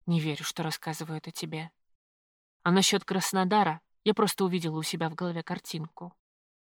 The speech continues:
Название улицы и номер дома. И то, что там творилось, увидела. И позвонила в полицию. Была там, чтобы их остановить. Тех зомбированных преступников, которые собирались отправить девочек на органы,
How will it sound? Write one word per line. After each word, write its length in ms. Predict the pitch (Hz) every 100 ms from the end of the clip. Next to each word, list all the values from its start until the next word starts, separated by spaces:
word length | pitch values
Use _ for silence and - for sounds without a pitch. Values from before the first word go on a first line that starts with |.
| -
Название 460 | 233 247 254 196
улицы 480 | 208 269 202 - 170
и 20 |
номер 280 | 175 196 160
дома. 360 | 165 160 156 170 _ _ _ _ _ _ _
И 60 | 175
то, 120 | 170
что 180 | - 180
там 200 | 175 160
творилось, 580 | - 190 185 160 160 170
увидела. 500 | 165 160 170 170 165 _ _ _ _ _ _ _
И 80 | -
позвонила 560 | 233 202 190 180 202 196
в 80 | -
полицию. 760 | 160 165 170 - - 170 175 _ _ _ _ _ _ -
Была 380 | 254 277 240 175
там, 360 | 202 175 151 _ _
чтобы 340 | - - 170
их 120 | 170 190
остановить. 720 | - 190 190 185 160 - - _ _ _ _ _
Тех 260 | - 185 -
зомбированных 800 | 160 180 190 190 175 175 165 -
преступников, 720 | 175 - 233 180 165 165 -
которые 340 | 175 - 175
собирались 560 | 160 175 175 196 180 -
отправить 440 | 170 - 180 170
девочек 460 | - 175 165 - -
на 160 | 185 208
органы, 480 | 175 151 160 156